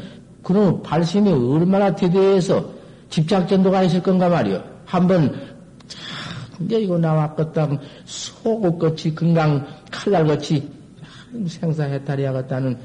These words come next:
그 마음이 품속에 내가, 응? 회해가지고는,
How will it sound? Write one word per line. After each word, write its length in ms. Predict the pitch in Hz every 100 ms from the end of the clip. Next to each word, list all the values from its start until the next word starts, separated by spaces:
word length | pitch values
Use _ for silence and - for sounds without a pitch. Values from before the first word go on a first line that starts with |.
| - -
그 120 | -
마음이 720 | 151 135 131 131 131 135 123 - - -
품속에 720 | - - 208 180 90 156 -
내가, 500 | 170 180 151 143 127 - - -
응? 220 | 151 220 - - - - - - - - -
회해가지고는, 760 | - 175 139 127 123 123 123 113